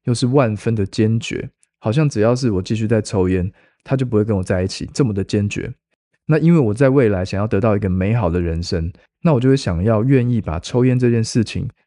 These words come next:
从我的生命当中去剔除掉，因为我要剔除掉烟这件事情，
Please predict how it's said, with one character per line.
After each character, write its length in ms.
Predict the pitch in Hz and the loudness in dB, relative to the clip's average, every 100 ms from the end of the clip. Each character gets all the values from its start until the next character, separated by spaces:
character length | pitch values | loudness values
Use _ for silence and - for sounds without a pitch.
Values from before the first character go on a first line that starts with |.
| - | -12
从 240 | - 117 | -2 0
我 100 | 127 | 2
的 80 | 101 | 0
生 220 | 92 117 | 0 0
命 120 | 113 110 | 0 0
当 220 | 107 113 | 0 0
中 140 | 107 | -2
去 160 | - 95 | -2 -4
剔 260 | - 123 | -2 -2
除 220 | 123 - 85 | 0 -4 -2
掉， 280 | 92 - _ _ | -2 -4 _ _
因 120 | 170 | 0
为 40 | 160 | 2
我 60 | |
要 60 | 120 | 2
剔 200 | - 143 | 0 -2
除 180 | - 104 | 0 -2
掉 220 | 120 101 - | 0 0 0
烟 220 | 120 117 | 0 0
这 120 | 110 | -2
件 120 | 110 | -2
事 140 | 110 101 | -2 -4
情， 180 | 85 | -6